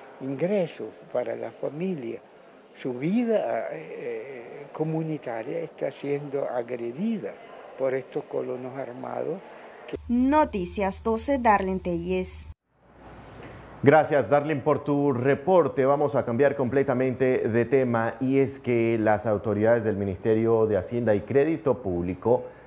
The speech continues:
Speaker 3: han presentado ante la Asamblea Nacional el proyecto de presupuesto general de la República para el dos mil veintidós. Veamos.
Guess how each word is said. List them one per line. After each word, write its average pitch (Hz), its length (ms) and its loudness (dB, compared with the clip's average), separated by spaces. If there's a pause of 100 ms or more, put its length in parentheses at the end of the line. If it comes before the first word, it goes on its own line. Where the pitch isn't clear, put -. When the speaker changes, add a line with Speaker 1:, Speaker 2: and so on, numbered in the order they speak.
Speaker 3:
han 143 240 4
presentado 131 560 2
ante 101 400 0
la 95 240 4
Asamblea 104 460 2
Nacional 110 920 0 (300)
el 110 160 2
proyecto 143 500 2
de 127 140 4
presupuesto 131 640 0
general 113 420 2
de 110 100 2
la 104 100 4
República 98 1000 0
para 113 360 4
el 95 180 -2
dos 95 220 -6
mil 117 300 0
veintidós. 101 1120 -2 (460)
Veamos. 101 680 2